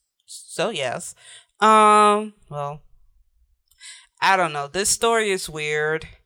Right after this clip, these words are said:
It's my first time, even the article points it out, first time that the company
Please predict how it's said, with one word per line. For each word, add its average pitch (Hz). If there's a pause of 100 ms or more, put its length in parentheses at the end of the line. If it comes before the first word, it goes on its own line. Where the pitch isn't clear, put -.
It's 190
my 202
first 185
time, 165
even 170
the 165
article 170
points 147
it 151
out, 143 (240)
first 170
time 165
that 156
the 160
company 160